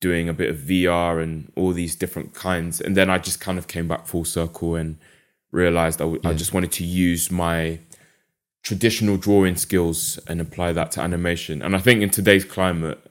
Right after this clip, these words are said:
Speaker 1: um, it stands out, um,
Speaker 2: Mm.
Speaker 1: because either things are, like, very vectorized and clean cut. You're a graphic designer, so you,
Speaker 2: Yeah,
Speaker 1: you
Speaker 2: I
Speaker 1: know,
Speaker 2: know what
Speaker 1: you
Speaker 2: you
Speaker 1: know
Speaker 2: mean,
Speaker 1: what I
Speaker 2: yeah. <laughs>
Speaker 1: mean. You know, um, a lot of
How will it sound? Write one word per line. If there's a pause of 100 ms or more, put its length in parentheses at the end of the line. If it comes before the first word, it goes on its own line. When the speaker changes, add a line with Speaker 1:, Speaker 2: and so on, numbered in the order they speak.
(200)
Speaker 1:
um,
it
stands
out, (500)
um,
Speaker 2:
Mm.
Speaker 1:
because
either
things
are,
like,
very
vectorized
and
clean
cut.
You're
a
graphic
designer,
so
you,
Speaker 2:
Yeah,
Speaker 1:
you
Speaker 2:
I
Speaker 1:
know,
Speaker 2:
know
what
Speaker 1:
you
Speaker 2:
you
Speaker 1:
know
Speaker 2:
mean,
Speaker 1:
what
I
Speaker 2:
yeah.
<laughs>
Speaker 1:
mean.
You
know,
um,
a
lot
of